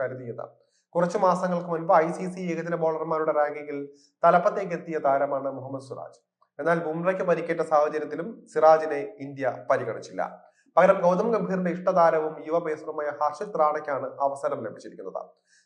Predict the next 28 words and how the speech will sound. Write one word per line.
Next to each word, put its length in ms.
സിറാജിനെ 520
ഇന്ത്യ 180
നോൺ 360
ട്രാവലിംഗ് 360
സബ്സ്റ്റിറ്റ്യൂട്ട് 500
ആയിട്ടാണ് 440
ഉൾ-, 300
ആ, 180
ഉൾപ്പെടുത്തിയിരിക്കുന്നത്. 840
ഇതോടെ 200
ഇന്ത്യൻ 260
ടീമിനൊപ്പം 460
സിറാജ് 340
ദുബായിലേക്ക് 560
പോകില്ല 440
എന്ന് 260
ഉറപ്പായി 540
കഴിഞ്ഞു. 300
ഏതെങ്കിലും 440
പേസ് 240
ബോളർമാർക്ക് 640
പരിക്കേൽക്കുന്ന 640
സാഹചര്യത്തിൽ 640
സിറാജിന് 500
ടീമിലേക്ക് 420
ഒരു 100
പക്ഷേ 280
വിളിയെത്തിയേക്കും. 640